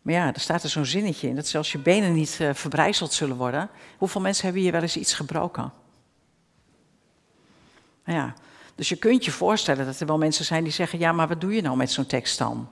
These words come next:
Hè, want, eh, want, ja, er gebeuren wel dingen. Nou, ook die tekst kun je weer niet uit zijn context halen, maar wel weten dat wat er ook gebeurt, God bij jou is en hij je er nooit mee zal laten zitten, als ik het zo mag noemen.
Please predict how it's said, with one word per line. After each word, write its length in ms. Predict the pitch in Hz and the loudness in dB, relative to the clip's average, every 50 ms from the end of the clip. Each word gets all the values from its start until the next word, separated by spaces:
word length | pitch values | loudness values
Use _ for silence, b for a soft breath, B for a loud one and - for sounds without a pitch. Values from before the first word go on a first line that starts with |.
| - B B B B B B B B B B B B B | -16 B B B B B B B B B B B B B
Hè, 160 | B - 220 | B 2 2
want, 180 | 185 143 135 - | 4 2 0 0
eh, 120 | 156 - | 0 0
want, 200 | - 151 143 - - | 0 -2 -4 -4 -2
ja, 200 | - 151 - - | -2 -2 -2 -2
er 60 | - | -4
gebeuren 400 | - - - 139 147 156 151 156 | -4 -4 -2 0 0 2 2 2
wel 220 | 151 165 196 214 | 2 2 2 0
dingen. 440 | 151 147 143 131 123 117 117 120 - - _ _ _ _ _ _ _ _ b b b b b b b b b | 0 0 0 0 0 -2 -6 -8 -10 -14 _ _ _ _ _ _ _ _ b b b b b b b b b
Nou, 180 | - 127 - - | -4 -4 -2 -2
ook 180 | - 160 143 | -4 -4 -4
die 100 | 170 175 | -4 -6
tekst 300 | - - 185 165 - - | -4 -2 -2 -2 -2 -4
kun 120 | - - 156 | -2 0 0
je 80 | 143 | 2
weer 140 | 135 147 143 | 2 2 2
niet 220 | 143 156 156 - - | 2 2 -2 -2 -4
uit 200 | - 151 156 - | -4 -4 -2 -2
zijn 200 | - 156 143 - | -4 -4 -4 -6
context 500 | - 185 220 117 - 139 120 - - - | -6 -6 -6 -4 -4 -4 -4 -4 -6 -6
halen, 380 | 131 107 117 117 123 139 - B B B B B B | -6 -6 -4 -4 -4 -6 -6 B B B B B B
maar 140 | B 151 143 | B -2 0
wel 220 | 151 208 233 233 | 0 0 0 0
weten 360 | 147 190 202 226 220 - - 147 | 0 0 0 0 -2 -2 -2 -2
dat 160 | 151 139 143 131 | -2 -4 -4 -2
wat 200 | - 214 - - | -2 -2 -2 -2
er 120 | 240 220 | -6 -6
ook 140 | 208 - - | -6 -8 -6
gebeurt, 400 | - 175 156 180 180 240 - - | -8 -8 -6 -6 -6 -6 -6 -8
God 220 | - - 151 139 | -6 -6 -6 -4
bij 200 | 143 175 175 185 | -2 -2 0 0
jou 240 | 165 143 131 127 - | 0 0 -2 -2 -4
is 260 | 135 170 202 - - B B B B B B B | -6 -6 -6 -6 -8 B B B B B B B
en 100 | B 160 | B 2
hij 140 | 165 160 160 | 2 2 2
je 60 | 156 | 2
er 100 | 151 156 | 2 0
nooit 240 | 160 196 226 247 240 | 0 0 -2 -2 -2
mee 180 | 214 202 196 | -2 -2 -2
zal 220 | 190 - 196 180 170 | -2 -2 -2 -2 -2
laten 400 | 165 170 170 170 170 - 160 143 | -2 -2 -4 -4 -4 -2 -4 -4
zitten, 420 | 127 143 190 208 - 151 123 - | -2 -2 -4 -4 -2 -4 -4 -4
als 160 | - 127 - | -4 -6 -8
ik 60 | - - | -8 -8
het 120 | - - | -6 -6
zo 180 | - 151 135 127 | -4 -4 -2 -2
mag 200 | 127 123 - - | -4 -4 -2 0
noemen. 380 | 151 139 127 123 113 98 - | 0 0 0 0 -2 -4 -8